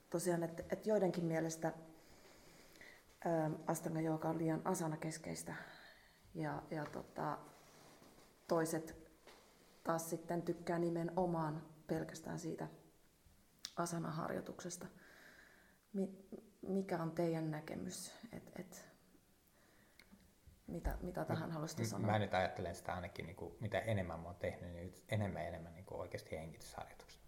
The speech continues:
Speaker 2: Tai semmosena, että se on hengitys, joka vie, ja se, että me vapautetaan palloja ja pystytään, niinku, hengittämään ja kaikki muu alkaa olla ep-, aina vähe-, enemmän ja enemmän epäoleellista. Eli se on tavallaan se hengitys, on sen kaiken ydin.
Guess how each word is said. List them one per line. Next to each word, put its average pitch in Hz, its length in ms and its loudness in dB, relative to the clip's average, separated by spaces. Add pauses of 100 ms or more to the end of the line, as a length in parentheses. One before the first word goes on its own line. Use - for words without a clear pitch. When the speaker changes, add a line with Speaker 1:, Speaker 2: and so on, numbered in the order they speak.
(320)
Speaker 2:
Tai 90 120 4
semmosena, 82 400 -4
että - 140 -16
se - 100 -8
on 85 100 -4
hengitys, 95 540 0
joka 85 260 -2
vie, 87 260 -4 (360)
ja - 60 -6
se, 82 160 0
että - 120 -6
me 78 160 -2
vapautetaan 78 600 -2
palloja 80 380 -2
ja 82 180 -8
pystytään, 87 380 -4
niinku, 87 180 -6
hengittämään 82 560 -6
ja - 80 -6 (640)
kaikki 87 280 0
muu 80 120 -4
alkaa 87 260 -4
olla 87 120 -6
ep-, - 280 -8 (100)
aina 92 200 0
vähe-, 95 300 2
enemmän 87 280 2
ja 82 60 -2
enemmän - 260 -6
epäoleellista. - 840 -2
Eli 85 120 -8
se - 120 -8
on 82 80 -6
tavallaan 85 360 2
se 82 160 -4
hengitys, 80 400 -6
on 78 160 -8
sen 82 120 -8
kaiken 87 400 -4
ydin. 87 180 -12